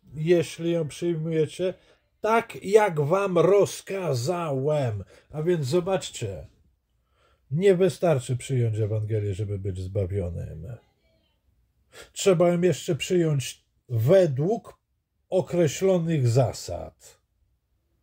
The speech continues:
Czy święty Paweł mówi: "O, że już przyjęliście Ewangelię i już jesteście zbawieni"? Nie. "Tak jak wam rozkazałem", a więc jest Ewangelia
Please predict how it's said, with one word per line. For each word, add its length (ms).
Czy 160
święty 400
Paweł 360
mówi: 240
"O, 180
że 140
już 160
przyjęliście 580
Ewangelię 520
i 100
już 180
jesteście 520
zbawieni"? 920
Nie. 640
"Tak 340
jak 260
wam 260
rozkazałem", 1200
a 140
więc 300
jest 320
Ewangelia 1040